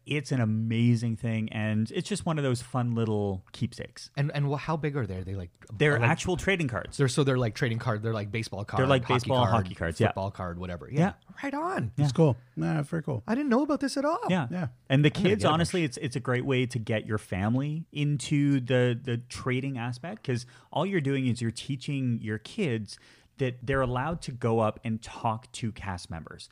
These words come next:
Speaker 2: Right.
Speaker 1: It's actually the easiest way to kind of integrate them into the Disney World mentality, just in
Speaker 2: Mm-hmm.
Speaker 1: case they get lost. You're actually introducing them to a cast member.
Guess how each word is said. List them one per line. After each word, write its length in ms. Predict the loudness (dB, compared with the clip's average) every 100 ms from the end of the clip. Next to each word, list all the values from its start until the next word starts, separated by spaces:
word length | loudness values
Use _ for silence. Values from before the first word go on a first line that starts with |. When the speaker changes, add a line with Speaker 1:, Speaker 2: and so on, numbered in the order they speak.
| -20 -10
Speaker 2:
Right. 80 | -4
Speaker 1:
It's 120 | 0
actually 320 | 0 0 -4
the 160 | -4 -4 -6
easiest 380 | -4 -6 -6
way 180 | -6 -4
to 140 | -6 -4
kind 200 | -2 0
of 160 | -2 -6
integrate 480 | -8 -6 -4 -4 -4
them 160 | -6 -4
into 480 | -4 -4 -6 -6 -4
the 140 | -6
Disney 460 | -6 -4 -2 0 0
World 600 | -2 -2 0 0 -2 -4
mentality, 580 | -4 -4 -6 -6 -6 -8
just 240 | -12 -14 -12
in 60 |
Speaker 2:
Mm-hmm. 100 | -10
Speaker 1:
case 100 | -12
they 100 | -10
get 200 | -12 -10
lost. 520 | -6 -6 -6 -10 -16 -14
You're 180 | -4 0
actually 400 | 0 -2 -6 -8
introducing 580 | -6 -6 -4 -6 -4 -2
them 180 | -2 -2
to 280 | -4 -6 -4
a 140 | -6
cast 420 | -8 -8 -8 -6
member. 440 | -6 -6 -8 -10